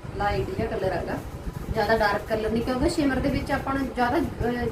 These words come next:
ਜੇ ਕਲਰ ਕੋਈ ਹੁੰਦਾ ਤਾਂ ਜ਼ਿਆਦਾ ਹੀ ਬ੍ਰਾਈਟ ਹੁੰਦਾ ਹੈਗਾ, ਨਹੀਂ ਆਪਾਂ ਨੂੰ ਮੀਡੀਅਮ ਜਿਹੇ ਸ਼ੇਡ ਮਿਲਦੇ ਹੁੰਦੇ ਨੇ ਇਹਦੇ ਵਿੱਚ।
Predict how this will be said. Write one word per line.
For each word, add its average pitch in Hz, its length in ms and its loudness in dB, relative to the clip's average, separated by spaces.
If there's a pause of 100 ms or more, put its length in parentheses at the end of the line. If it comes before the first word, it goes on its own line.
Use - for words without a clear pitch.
(140)
ਜੇ 247 80 0
ਕਲਰ 262 280 0
ਕੋਈ 262 180 0
ਹੁੰਦਾ 262 180 2
ਤਾਂ 285 120 -4
ਜ਼ਿਆਦਾ 226 260 4
ਹੀ 226 120 2
ਬ੍ਰਾਈਟ 220 380 6
ਹੁੰਦਾ 262 220 0
ਹੈਗਾ, 269 200 0 (380)
ਨਹੀਂ 277 140 6
ਆਪਾਂ 269 200 2
ਨੂੰ 269 80 6
ਮੀਡੀਅਮ 269 340 6
ਜਿਹੇ 339 140 4
ਸ਼ੇਡ 247 180 2
ਮਿਲਦੇ 214 300 2
ਹੁੰਦੇ 170 200 4
ਨੇ 156 60 0
ਇਹਦੇ 156 240 -4
ਵਿੱਚ। - 220 -6